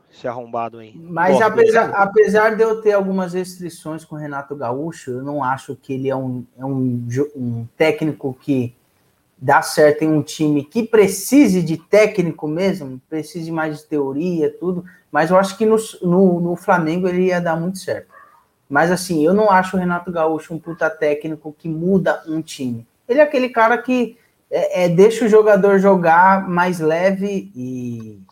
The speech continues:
Speaker 2: e, e, consequentemente, o time acaba, acaba jogando de uma forma mais à vontade. Por isso eu acho que o Renato Gaúcho daria certo no Flamengo, se ele cairia como uma luva.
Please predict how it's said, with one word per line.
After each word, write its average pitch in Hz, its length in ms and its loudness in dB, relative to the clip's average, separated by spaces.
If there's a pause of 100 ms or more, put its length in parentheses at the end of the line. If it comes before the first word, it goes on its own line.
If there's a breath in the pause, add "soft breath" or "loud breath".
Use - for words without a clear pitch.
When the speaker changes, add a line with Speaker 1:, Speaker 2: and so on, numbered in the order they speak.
(340)
Speaker 2:
e, 107 200 -20 (1300)
e, 135 140 0 (140)
consequentemente, 185 880 0
o 190 60 -4
time 196 260 -2
acaba, 190 400 0 (120)
acaba 165 380 -4
jogando 170 420 -4
de 165 80 -8
uma 170 160 -4
forma 170 360 -4
mais 170 260 -4
à 170 40 -4
vontade. 160 600 -2 (720)
Por 165 180 4
isso 214 220 0
eu 247 100 6
acho 214 240 2
que 269 80 -2
o 247 40 0
Renato 220 280 0
Gaúcho 196 380 2
daria 208 320 0
certo 196 340 -4
no 190 160 -2
Flamengo, 196 540 -4
se - 160 -12
ele 151 180 -6
cairia 165 420 -4
como 170 300 -6
uma 202 160 -4
luva. 139 480 -4